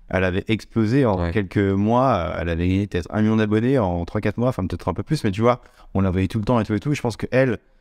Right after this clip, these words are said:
Speaker 1: elle a été plus ou moins célèbre du jour au lendemain.
Speaker 2: Ouais.
Speaker 1: Moi, il, c'est huit ans de taf.
Speaker 2: Ouais.
Speaker 1: Pour, euh,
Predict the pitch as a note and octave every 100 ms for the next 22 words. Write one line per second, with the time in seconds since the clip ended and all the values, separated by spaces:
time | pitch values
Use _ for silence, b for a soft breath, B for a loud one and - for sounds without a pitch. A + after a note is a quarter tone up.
0 | _ _ G#2 F#2+ F#2 G#2+ G2+ G2 G2+ G#2
1 | - A#2 A#2+ E2+ - _ _ _ _ _
2 | G#2+ G2+ G#2 G#2 G#2 B2+ D3+ - - G2
3 | - G2+ B2 B2 G#2 G2 - G2+ A2+ B2+
4 | B2 - C3 - - - _ E2+ E2+ G#2
5 | G#2 G#2 G2+